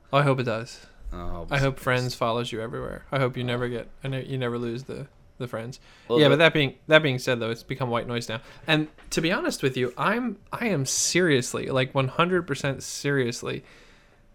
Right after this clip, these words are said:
Speaker 1: considering dropping the Netflix and the Spotify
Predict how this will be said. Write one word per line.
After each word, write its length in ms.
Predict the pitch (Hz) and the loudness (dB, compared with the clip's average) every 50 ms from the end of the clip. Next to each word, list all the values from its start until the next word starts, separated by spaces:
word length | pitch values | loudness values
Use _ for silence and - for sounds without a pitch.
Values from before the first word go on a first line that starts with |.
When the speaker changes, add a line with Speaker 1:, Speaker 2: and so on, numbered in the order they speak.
| - - - - | -20 -20 -20 -12
Speaker 1:
considering 880 | - - 156 151 139 - - - - - 151 156 165 165 175 165 151 135 | -2 0 2 2 2 0 0 -2 2 2 4 4 4 4 4 4 4 2
dropping 840 | 127 135 127 123 117 120 127 - - 139 127 123 117 113 113 113 - - - - _ - | 0 0 2 4 6 6 6 4 4 2 2 2 0 -2 -6 -8 -10 -12 -18 -20 _ -10
the 140 | - 127 120 | -4 -2 -2
Netflix 560 | 120 120 120 127 - - 131 123 120 - - | 0 0 -2 -2 -2 -2 -2 -2 -2 -2 -8
and 100 | 120 113 | -8 -8
the 60 | 113 113 | -8 -8
Spotify 720 | - - 120 113 123 123 120 - - 110 107 120 127 - | -6 -4 -2 0 0 -2 -2 -4 -4 -4 -2 -2 -4 -6